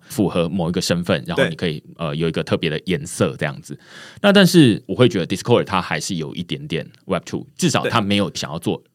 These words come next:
Speaker 1: 原生的连接钱包的功能。
Speaker 2: 对。
Speaker 1: 那于是它就没有办法基于这一个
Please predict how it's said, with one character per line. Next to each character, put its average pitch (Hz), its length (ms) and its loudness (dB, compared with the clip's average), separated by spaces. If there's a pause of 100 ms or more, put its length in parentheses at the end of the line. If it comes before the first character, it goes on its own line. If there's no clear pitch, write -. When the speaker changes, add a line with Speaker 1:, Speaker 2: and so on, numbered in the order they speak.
(160)
Speaker 1:
原 92 220 -4
生 92 300 -2
的 87 200 -4
连 85 140 -4
接 92 120 -4
钱 78 140 -10
包 80 120 -4
的 76 80 -6
功 76 200 -8
能。 73 100 -10
Speaker 2:
对。 170 120 -14 (380)
Speaker 1:
那 196 200 4
于 107 180 4
是 113 260 2
它 - 180 -2
就 110 240 -2
没 92 280 0
有 107 140 6
办 95 200 2
法 85 180 -4
基 113 400 0
于 90 180 -2
这 98 160 0
一 92 120 2
个 85 240 -2